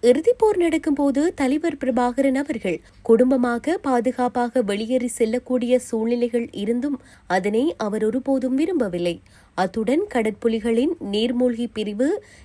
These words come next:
நீர்மூழ்கி கப்பல் கொண்டு செல்ல பல தடவை முயற்சித்தனர். தலைமை செயலக போராளிகள் பல்வேறு முயற்சிகளை மேற்கொண்டனர். போரின் இறுதி வாரத்தில், குறிப்பாக மே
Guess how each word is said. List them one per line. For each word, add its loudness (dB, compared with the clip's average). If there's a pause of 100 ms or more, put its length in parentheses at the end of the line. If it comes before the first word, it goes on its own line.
(100)
நீர்மூழ்கி 2
கப்பல் -2
கொண்டு 2
செல்ல 0
பல -2
தடவை 0
முயற்சித்தனர். -2 (340)
தலைமை 0
செயலக 0
போராளிகள் 0
பல்வேறு 0
முயற்சிகளை 0
மேற்கொண்டனர். -2 (380)
போரின் 4
இறுதி 0
வாரத்தில், -2
குறிப்பாக -4 (260)
மே 2